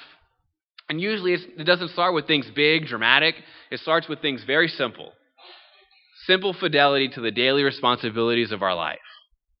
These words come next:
Athletes, it, it's very simple.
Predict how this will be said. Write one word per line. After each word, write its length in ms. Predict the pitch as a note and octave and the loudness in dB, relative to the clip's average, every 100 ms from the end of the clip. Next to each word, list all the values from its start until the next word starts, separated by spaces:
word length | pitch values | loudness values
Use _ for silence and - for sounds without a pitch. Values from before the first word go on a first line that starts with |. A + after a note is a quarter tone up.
| _ _ _ _ _ _ _ _ _ _ _ _ _ _ _ _ _ _ _ _ - | _ _ _ _ _ _ _ _ _ _ _ _ _ _ _ _ _ _ _ _ -8
Athletes, 560 | - A#2+ - C#3 C#3+ C#3 | 0 0 0 -2 -4 -4
it, 180 | B2 F#2+ | -8 -8
it's 220 | A#2 - | -10 -4
very 240 | B2+ C3 | 0 2
simple. 640 | B2+ D3 C#3+ D#3 D3 D3 | 2 0 0 0 -2 -2